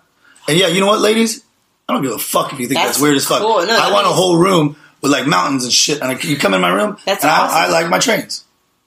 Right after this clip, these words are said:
Speaker 1: And you know why I
Speaker 2: Yeah.
Speaker 1: like my trains? Because my great-grandfather
Speaker 2: That's
Speaker 1: and my great-uncle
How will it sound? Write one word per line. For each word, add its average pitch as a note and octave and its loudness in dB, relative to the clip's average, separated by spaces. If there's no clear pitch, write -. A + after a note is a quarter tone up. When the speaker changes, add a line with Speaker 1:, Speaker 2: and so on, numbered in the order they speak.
Speaker 1:
And C3+ 0
you E3 4
know F#3 2
why G3 4
I G3 4
Speaker 2:
Yeah. G3+ 4
Speaker 1:
like G3+ 0
my G3 0
trains? A3 -6
Because D3 0
my C#3+ 0
great-grandfather D#3+ -2
Speaker 2:
That's D#3+ -4
Speaker 1:
and F3 0
my D3+ 0
great-uncle C#3+ -2